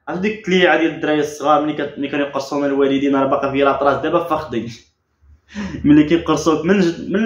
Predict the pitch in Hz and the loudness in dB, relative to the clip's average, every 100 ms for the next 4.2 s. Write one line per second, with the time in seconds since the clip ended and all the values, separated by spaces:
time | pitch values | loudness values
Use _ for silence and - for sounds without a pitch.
0 | 226 214 - - _ - - - 175 170 | 0 -2 -4 -10 _ -20 -16 0 2 4
1 | 170 156 170 156 113 - - _ _ _ | 0 2 2 2 2 -6 -20 _ _ _
2 | _ _ 139 151 196 196 196 185 160 160 | _ _ -2 2 4 4 2 0 0 -2
3 | - 127 - 131 135 175 170 - 165 139 | -2 -8 -8 -10 -2 -2 -2 -4 -6 0
4 | 175 185 | 2 2